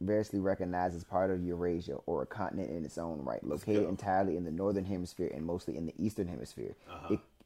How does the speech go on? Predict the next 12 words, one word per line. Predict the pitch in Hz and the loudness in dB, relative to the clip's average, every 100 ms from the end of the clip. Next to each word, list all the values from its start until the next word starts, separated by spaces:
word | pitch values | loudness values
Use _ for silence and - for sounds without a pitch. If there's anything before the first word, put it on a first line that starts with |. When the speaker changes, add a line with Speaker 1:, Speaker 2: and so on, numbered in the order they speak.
| 120 | 2
Speaker 1:
it | 123 | 2
comprises | - 120 - 113 113 98 104 | 2 0 6 8 10 8 2
of | 80 | 2
the | 87 | 2
westernmost | 104 107 110 110 - | 2 2 2 2 0
peninsulas | 95 101 - 98 98 - | -2 0 0 0 0 -2
of | 71 | -4
the | - | -4
continental | - 104 101 98 98 92 | -2 -2 0 -4 0 -2
landmass | 90 90 90 92 | 0 -2 -4 -4
of | 71 | -4
Eurasia. | 82 76 76 67 | -4 -2 0 -2